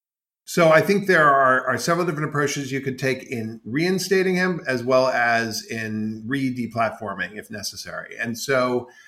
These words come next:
you, th-, there are many half measures that you can do. One is that you only allow him to be on the platform, but you don't amplify any of the content.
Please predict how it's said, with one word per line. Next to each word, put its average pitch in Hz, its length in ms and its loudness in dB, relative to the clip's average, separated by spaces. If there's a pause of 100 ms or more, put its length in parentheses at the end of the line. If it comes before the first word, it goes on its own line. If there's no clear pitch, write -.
(320)
you, 175 160 -2
th-, 170 400 -6
there 170 160 4
are 165 80 4
many 214 400 4
half - 380 2
measures 135 360 -2
that 135 160 -8
you 123 80 0
can 123 180 -4
do. 117 220 -2
One 143 320 0
is 143 320 2
that 131 180 0
you 135 140 -2
only 156 320 0
allow 135 360 6
him 127 260 -2
to 127 80 -2
be 123 160 0
on 156 200 4
the 160 60 2
platform, 143 580 2
but 127 140 -2
you 127 60 -4
don't 127 180 0
amplify 123 560 0
any 110 240 -4
of 107 140 -8
the 98 60 -20
content. 104 520 -10